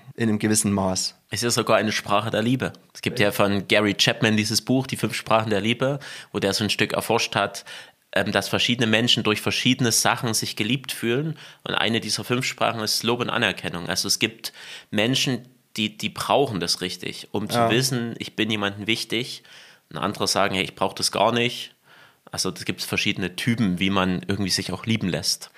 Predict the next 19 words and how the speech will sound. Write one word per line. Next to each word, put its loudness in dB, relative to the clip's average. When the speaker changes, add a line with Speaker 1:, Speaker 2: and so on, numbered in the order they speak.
Speaker 1:
Jetzt, 6
wo 8
du 8
das 6
sagst, 8
erinnere 4
ich 2
mich 0
dran, 6
dass 4
ich 0
das 0
mit 2
meiner 6
Frau 4
gelesen 4
habe, 0
dieses -2
Buch. 0